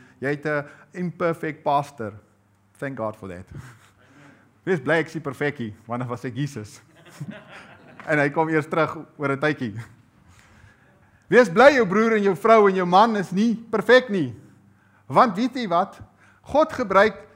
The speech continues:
daai in-, daai imperfectness om jou attitude te check. Het jy al ooit daaroor gedink? As enige een van ons,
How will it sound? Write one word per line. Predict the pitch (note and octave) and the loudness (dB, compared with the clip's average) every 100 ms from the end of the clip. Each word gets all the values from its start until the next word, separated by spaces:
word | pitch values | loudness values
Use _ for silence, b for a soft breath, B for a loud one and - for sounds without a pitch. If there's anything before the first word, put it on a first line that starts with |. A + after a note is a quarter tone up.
| - | 0
daai | D#3 E3 - C4 | 2 2 0 -2
in-, | C#4 C4 - - | -2 -2 -10 -4
daai | E3 D#3 - | 0 2 2
imperfectness | D4 - C4 C4 C4 G#3 B3 B3 - - b b b - | -2 4 6 6 4 -2 -2 -2 -8 -20 b b b -8
om | F#3+ D#3 B2+ | -6 -4 4
jou | A#3 D#4+ D4 - - _ B B B A3+ | 8 8 6 -10 -20 _ B B B -2
attitude | A#3 B3+ - G3+ D#3+ - - | 0 -2 -4 -4 -4 -10 -16
te | C#3 | -12
check. | D3 B2 - - _ b E3 | -8 -8 -8 -20 _ b -6
Het | E3+ | -2
jy | |
al | C4+ | -2
ooit | C4 D4 | -2 0
daaroor | G3+ E3+ | 0 -2
gedink? | D3+ B2 G2 - _ - | -6 -8 -8 -14 _ -2
As | G#3+ - - | -2 -2 -4
enige | D4 D4 B3+ | -2 -2 -4
een | A3 F3+ | -6 -6
van | G3 | -8
ons, | E3 C#3 - | -6 -8 -10